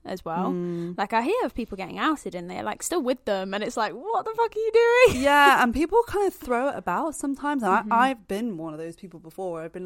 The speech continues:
Speaker 2: like,
Speaker 1: Mm.
Speaker 2: "Oh yeah, this person outed me to that person." It's like, "Cool."
Speaker 1: Mm-hmm.
Speaker 2: And it's actually like, "No, that's a huge thing."
Speaker 1: Mm-hmm.
Speaker 2: Um,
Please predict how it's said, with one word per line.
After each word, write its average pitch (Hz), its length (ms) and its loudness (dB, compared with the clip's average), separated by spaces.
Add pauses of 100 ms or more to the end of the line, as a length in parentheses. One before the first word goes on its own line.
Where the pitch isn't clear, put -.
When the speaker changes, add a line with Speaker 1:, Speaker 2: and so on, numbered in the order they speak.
(100)
Speaker 2:
like, 202 100 -8
Speaker 1:
Mm. 196 240 -14 (180)
Speaker 2:
"Oh 508 160 4
yeah, 247 180 4
this 226 160 -6
person 202 320 -2
outed 185 240 0
me 196 100 -6
to - 60 -16
that 208 200 -4
person." 165 440 -6
It's 175 120 -8
like, 196 200 -12
"Cool." 185 400 -2 (100)
Speaker 1:
Mm-hmm. - 80 -20 (180)
Speaker 2:
And - 100 -4
it's - 60 -2
actually 302 280 -2
like, 320 160 -4 (160)
"No, 320 840 -8
that's - 300 -6
a 294 60 -2
huge 202 640 -8
thing." 170 380 -2 (200)
Speaker 1:
Mm-hmm. 196 540 -12
Speaker 2:
Um, 175 680 -2